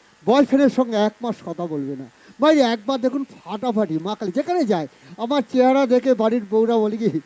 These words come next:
"সালমান খানের মতো।" মুখে ডান সাইডটা, "আরে, বড্ড ছেলে না।" মিঠুন, বাঁ সাইডটা,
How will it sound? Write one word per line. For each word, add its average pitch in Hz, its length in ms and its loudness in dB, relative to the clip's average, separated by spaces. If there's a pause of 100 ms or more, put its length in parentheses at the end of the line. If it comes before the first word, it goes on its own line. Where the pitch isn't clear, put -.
(180)
"সালমান 190 400 -6
খানের 156 260 -8
মতো।" 123 280 -12 (1800)
মুখে 277 280 4
ডান 269 280 0
সাইডটা, 277 320 0 (220)
"আরে, 453 400 2 (520)
বড্ড 427 360 -6
ছেলে 370 260 -4
না।" 392 360 -6 (360)
মিঠুন, 185 500 0 (560)
বাঁ 214 200 -2
সাইডটা, 196 460 -4